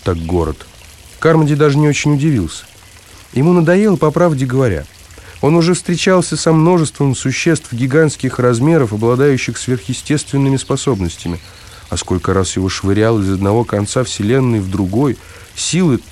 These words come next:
твари и воплощения кидались на него со всех сторон, так что временами он даже терял хладнокровие. Кармоди был рассудительным человеком, он понимал,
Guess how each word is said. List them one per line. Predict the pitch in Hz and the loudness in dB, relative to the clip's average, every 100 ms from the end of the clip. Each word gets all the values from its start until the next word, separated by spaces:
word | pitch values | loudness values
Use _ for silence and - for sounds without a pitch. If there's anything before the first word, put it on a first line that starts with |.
| - | -6
твари | 110 143 185 113 - - - | 0 4 4 0 -6 -10 -2
и | |
воплощения | 123 120 123 117 - 175 202 135 76 - - - - | 0 2 0 0 -2 2 2 2 -2 -8 -20 -20 -10
кидались | - 127 156 156 | -2 2 2 2
на | 151 | 2
него | 156 151 | 2 2
со | 151 | 0
всех | - 170 | 0 -2
сторон, | - 165 143 85 - - - | 0 0 2 0 -6 -16 -2
так | 120 | -2
что | - - 120 | 0 -2 0
временами | 117 117 127 143 131 | 2 2 2 2 2
он | 123 | 2
даже | 117 110 | 2 0
терял | - 120 113 | 0 0 0
хладнокровие. | 123 120 143 123 95 71 78 - - - - - - | 0 0 0 0 -2 -4 -10 -20 -20 -20 -20 -20 -8
Кармоди | - 107 101 92 | 0 2 2 0
был | 92 92 | 0 0
рассудительным | 92 - 107 104 - 90 82 | 0 -2 -4 -4 -2 -4 -4
человеком, | - 90 110 120 101 | -2 0 0 0 0
он | 90 | -2
понимал, | - 98 95 92 95 | 0 0 2 2 0